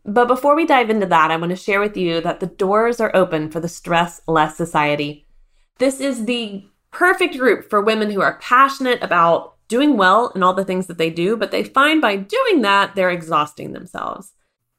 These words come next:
You're always putting on your oxygen mask last 'cause you're taking care of everybody else. But you're actually at a point where you're starting to go, "You know what? It's time for me to take care of myself too, because this holiday season, I don't want to be burned out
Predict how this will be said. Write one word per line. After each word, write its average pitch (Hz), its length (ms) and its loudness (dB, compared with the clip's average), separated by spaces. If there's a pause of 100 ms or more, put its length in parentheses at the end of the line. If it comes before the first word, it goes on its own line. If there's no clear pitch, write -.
(160)
You're - 180 2
always 294 260 4
putting 302 220 0
on 262 120 2
your 226 240 2
oxygen 202 440 -2
mask 190 320 -4
last 190 300 -2
'cause 175 140 -8
you're 160 80 -4
taking 185 320 -6
care 185 160 -4
of 170 80 -4
everybody 160 380 -2
else. 143 320 0 (640)
But 277 240 2
you're 262 100 2
actually 302 320 0
at 294 80 4
a 269 60 2
point 277 240 -2
where 214 80 0
you're 208 80 -2
starting 202 400 0
to 190 60 -10
go, 180 280 4
"You 185 140 -2
know 190 100 2
what? 185 220 0
It's - 160 -8
time 170 200 -6
for 170 120 -8
me 165 100 -4
to 160 80 -8
take 160 240 -8
care 156 100 -4
of 147 60 -8
myself 147 380 -8
too, - 320 -12
because 160 340 -8
this 190 460 0
holiday 165 400 0
season, 151 480 -6
I 165 160 0
don't 175 520 -2
want 151 200 -4
to - 40 -16
be 156 100 -2
burned 147 300 -4
out 139 340 -4